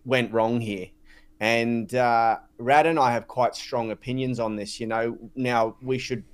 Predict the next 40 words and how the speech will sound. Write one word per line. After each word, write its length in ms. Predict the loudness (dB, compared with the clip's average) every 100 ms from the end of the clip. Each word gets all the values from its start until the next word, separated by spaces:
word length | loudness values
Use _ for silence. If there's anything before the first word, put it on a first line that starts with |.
| -20 -8
say 320 | 0 2 4
we've 300 | 2 -2 -2
never 320 | 0 2 2
competed 540 | -2 -4 -2 -2 -2
as 120 | -4 -6
a 60 |
powerlifter 640 | -4 0 2 0 -4 -6 -8
before, 580 | -8 -6 -2 0 0
and 220 | -2 -6 -6
it, 160 | -8 -8
it, 140 | -12 -10
it's 180 | -12
clear 320 | -8 -2 0 0
that 140 | -6
this 160 | -12 -4
guy's 240 | -4 -4
probably 640 | -4 -4 -4 -4 -4 -6 -10 -20 -20 -14 -4
into 220 | -4 -4
powerlifting, 800 | 0 4 6 4 0 -2 -2 -2
and 340 | -4 -4 -4 2
they 220 | 4 4
have 200 | 2 -2
a 60 | -2
very 300 | 0 2 2
different 340 | -4 -8 -10
culture 460 | -2 0 0 -2 -8
to 160 | -4
what 200 | -4 -2
we've, 440 | -2 0 0 -4 -14 -20 -20 -20 -20 0
I 100 | 2
guess, 300 | 4 4 2 -8 -2
uh, 300 | 2 4 4
become 420 | 0 -4 0 0
accustomed 580 | 0 0 0 0 -4 -4
to 300 | -4 -4 -6 -6
in 140 | -2
our 200 | 2 2
gyms. 580 | 0 -4 -4 -6 -10 -16 _ -20 -20 _ 0
Uh, 460 | 4 6 6 4 2
but 440 | 8 8 8